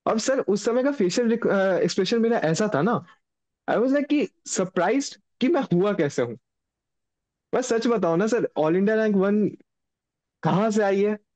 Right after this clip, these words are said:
I don't know। <laughs> मेरे को नहीं पता है sir, कहाँ से आई है। मेरे को तो ये भी नहीं, मैं तो स्क्रीन आउट सोचा, मैं तो स्क्रीन आउट हो गया था, लगभग वो तो prank किया है मेरे साथ। <laughs> वहां से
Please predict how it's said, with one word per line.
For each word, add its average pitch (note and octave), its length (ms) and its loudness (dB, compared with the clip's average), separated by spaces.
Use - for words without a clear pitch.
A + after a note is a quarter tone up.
I C#3+ 40 2
don't E3 220 0
know। D#3 220 2
<laughs> D3 380 0
मेरे G#3 200 2
को B3 120 0
नहीं G#3+ 180 0
पता G#3 240 0
है G3 100 0
sir, G#3+ 140 0
कहाँ F3 260 -2
से F3 160 0
आई E3 140 2
है। F#3 160 -2
मेरे E3 140 2
को A3 60 0
तो A#3 100 0
ये G3+ 120 2
भी A3+ 120 0
नहीं, A3+ 100 0
मैं G3+ 140 0
तो A3+ 100 0
स्क्रीन G#3 200 0
आउट G#3+ 140 0
सोचा, F3+ 360 0
मैं F3+ 160 2
तो A3+ 100 0
स्क्रीन G3+ 200 -2
आउट G3 160 0
हो E3+ 60 2
गया D#3 120 2
था, F#3 80 0
लगभग F3 180 2
वो E3+ 120 2
तो F3 100 0
prank E3 340 -2
किया E3+ 160 2
है E3+ 60 0
मेरे E3+ 160 2
साथ। - 440 -4
<laughs> - 1300 -10
वहां E3 340 0
से G#3 500 0